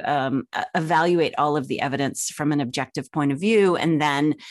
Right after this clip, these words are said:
bring that all together so that I could help parents and teachers and mentors understand, no, here, really, this is what works. This is what doesn't. Let's stop doing the things that don't work and let's start doing the things that do.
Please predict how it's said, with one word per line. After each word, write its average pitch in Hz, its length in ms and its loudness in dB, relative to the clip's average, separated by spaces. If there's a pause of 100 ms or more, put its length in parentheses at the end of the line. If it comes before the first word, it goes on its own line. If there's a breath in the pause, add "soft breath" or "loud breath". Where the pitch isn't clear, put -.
(200 loud breath)
bring 190 180 2
that 170 160 4
all 160 140 4
together 160 480 -2
so 156 160 -4
that 143 120 -4
I 151 60 0
could 160 160 -4
help 160 320 -2
parents 139 380 -2
and 143 100 0
teachers 127 460 -4
and 127 260 0
mentors 143 600 0
understand, 160 840 0 (540 loud breath)
no, 202 300 4
here, 233 460 0
really, 202 320 4
this 196 240 -2
is 240 120 -2
what 233 160 0
works. 170 300 -2
This 165 220 -6
is 185 100 -8
what 185 160 -4
doesn't. 156 320 -2
Let's 156 220 -6
stop 165 280 -2
doing 175 220 -2
the 165 100 -2
things 151 260 -4
that 131 120 -8
don't 143 220 -6
work 131 320 -6
and 143 180 -4
let's 135 180 -8
start 120 280 -6
doing 143 260 -4
the 147 60 -10
things 160 300 -8
that 196 120 -8
do. 262 240 -6